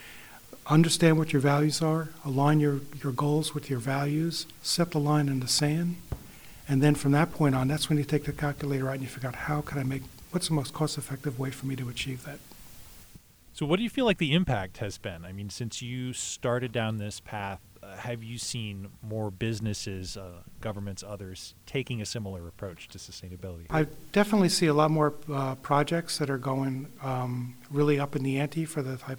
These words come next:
Speaker 1: the greenness of the buildings they're doing right now. Uh, I've seen a lot of buildings that are starting to adopt the Living Building Challenge.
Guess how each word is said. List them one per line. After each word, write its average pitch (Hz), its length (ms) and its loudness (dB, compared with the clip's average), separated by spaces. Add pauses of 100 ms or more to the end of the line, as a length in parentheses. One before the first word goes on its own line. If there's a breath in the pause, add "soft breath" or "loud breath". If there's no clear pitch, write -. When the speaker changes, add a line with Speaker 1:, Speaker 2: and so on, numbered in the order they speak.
(160)
Speaker 1:
the 135 180 -6
greenness 143 440 0
of 131 80 -2
the 123 80 -4
buildings 139 420 -4
they're 160 140 -2
doing 160 280 -2
right 160 140 -2
now. 160 320 -2
Uh, 123 160 -6 (320)
I've - 100 -12
seen 143 200 -2
a 120 40 -4
lot 135 200 -2
of 143 80 -4
buildings 147 420 -2
that 151 100 -2
are 135 160 -4 (360 loud breath)
starting 151 320 4
to 147 120 2
adopt 139 280 2
the 143 80 0
Living 135 220 0
Building 123 260 -4
Challenge. 156 640 0